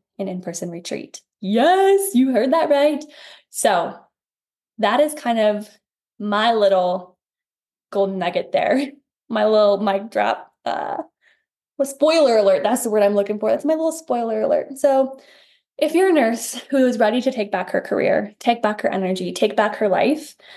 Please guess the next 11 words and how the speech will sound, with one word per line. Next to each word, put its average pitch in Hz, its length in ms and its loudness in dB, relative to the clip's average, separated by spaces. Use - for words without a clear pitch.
and 202 400 2
build 214 160 2
a 254 60 4
life 190 440 2
based 196 380 -2
on 190 240 -6
play 202 600 -4
and 202 180 -2
fun 202 500 -2
and 233 100 2
fulfillment 208 800 -2